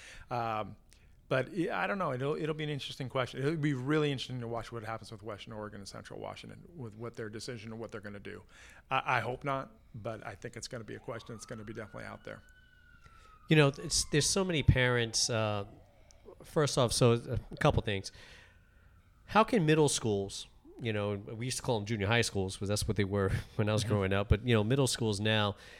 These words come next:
Speaker 2: how can they prepare these students going into high school? Because a lot of parents have that mindset, "I don't need to deal with something till at least junior year."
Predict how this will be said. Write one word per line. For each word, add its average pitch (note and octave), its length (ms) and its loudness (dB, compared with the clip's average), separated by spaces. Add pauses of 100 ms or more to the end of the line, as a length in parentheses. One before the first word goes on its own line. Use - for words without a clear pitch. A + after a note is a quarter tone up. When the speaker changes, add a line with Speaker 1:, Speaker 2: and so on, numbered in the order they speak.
(140)
Speaker 2:
how F#3 160 2
can F#3 180 2
they C#3+ 120 4
prepare A#2+ 800 6 (180)
these A#2 200 0
students A2+ 720 2
going A2+ 380 4
into G#2 640 0 (100)
high B2+ 280 2
school? - 300 -4 (680)
Because A#2+ 540 4
a C#3+ 60 -8
lot D3+ 200 -2
of E3 60 2
parents B2+ 560 2 (440)
have D3+ 280 0
that A#2+ 160 6
mindset, G#2+ 580 2
"I A#2+ 80 -2
don't A#2+ 160 -2
need A#2 160 -2
to - 80 -6
deal A2 220 2
with G#2+ 280 -2
something G#2 440 0
till G2+ 460 2
at G#2+ 100 -4
least A2+ 340 -4
junior G2+ 260 -4
year." F#2 260 -10